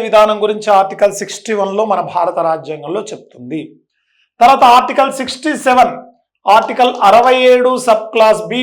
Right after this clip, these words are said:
ప్రకారము ఉపరాష్ట్రపతి తొలగించే విధానం గురించి చెప్తుంది. ఉపరాష్ట్రపతిని కూడా రాజ్యాంగ ఉల్లంఘననే కారణం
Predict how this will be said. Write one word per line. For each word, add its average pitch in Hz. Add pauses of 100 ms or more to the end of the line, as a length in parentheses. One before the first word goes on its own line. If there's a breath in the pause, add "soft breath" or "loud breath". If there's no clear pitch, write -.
(100)
ప్రకారము 208 (600 soft breath)
ఉపరాష్ట్రపతి 247
తొలగించే 208
విధానం 170
గురించి 160
చెప్తుంది. - (280)
ఉపరాష్ట్రపతిని 247 (100)
కూడా 220 (380 loud breath)
రాజ్యాంగ 247 (100)
ఉల్లంఘననే 220
కారణం 196